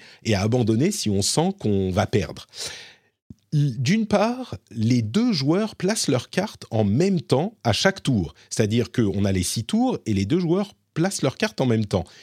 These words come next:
On n'a pas « d'abord c'est moi, ensuite c'est toi ». On place la carte et puis les cartes sont révélées et leurs effets sont activés. On a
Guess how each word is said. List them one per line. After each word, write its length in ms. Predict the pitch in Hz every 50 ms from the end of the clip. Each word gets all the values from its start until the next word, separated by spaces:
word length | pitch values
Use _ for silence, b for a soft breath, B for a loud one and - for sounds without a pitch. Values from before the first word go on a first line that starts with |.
| B B B
On 80 | 117 110
n'a 140 | 113 117 -
pas « 260 | - 135 127 107 - _ -
d'abord 280 | - 110 104 117 117 -
c'est 140 | - 110 101
moi, 260 | 120 156 180 - -
ensuite 280 | 127 - - - 120
c'est 120 | - 120 101
toi ». 240 | - - 92 80 b b b b b b b
On 60 | - 90
place 260 | - 117 123 117 -
la 120 | 104 95
carte 320 | - - 202 247 - - - -
et 100 | 120 113
puis 200 | 101 - - 208
les 120 | 190 131 104
cartes 260 | - 143 143 - -
sont 240 | - - 123 117 107
révélées 600 | - - 113 120 98 98 98 95 123 190 220 -
et 80 | 110 107
leurs 300 | 95 98 90 82 85 98
effets 260 | 117 113 - - 208
sont 200 | 208 - 120 107
activés. 420 | 101 101 - - 90 80 80 - B B B B B B B B B B B B -
On 160 | 170 175 175
a 200 | 170 156 147 123